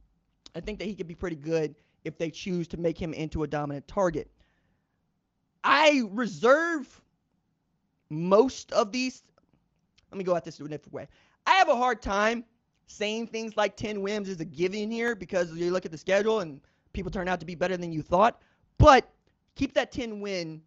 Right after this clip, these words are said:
expectation in your mind as I move into how will Mario Cristobal do in year one at Miami. Okay. Let's lay this out.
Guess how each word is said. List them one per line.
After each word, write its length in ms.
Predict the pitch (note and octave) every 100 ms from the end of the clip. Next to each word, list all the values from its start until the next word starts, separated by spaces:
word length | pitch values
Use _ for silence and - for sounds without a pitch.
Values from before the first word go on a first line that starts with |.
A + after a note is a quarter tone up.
| _ _ _ _ _ _ _ _ _ _ _ _ _
expectation 640 | A3 A#3 A#3 A3 A3+ A3 F#3+
in 100 | F3+
your 100 | E3
mind 320 | E3+ E3 D#3
as 160 | D#3
I 60 | D#3+
move 260 | D#3 E3+ E3
into 540 | E3 D3+ - D#3 D3+ - _ _ _ _ _
how 300 | - G#3+ G3
will 360 | F#3+ F#3 E3+
Mario 280 | C3+ E3+ E3
Cristobal 480 | D3+ F3 D3+ C#3+ D3
do 200 | C#3+ D3 -
in 160 | D3
year 160 | C#3+ C#3
one 240 | C3+ B2+
at 180 | - A#2+
Miami. 440 | B2+ G2 F#2+ - _
Okay. 220 | - E3 - _ _ _ _ _ _ _ _ _ _ -
Let's 160 | G3+
lay 140 | C#4+ C#4+
this 160 | B3
out. 200 | G3+ C#3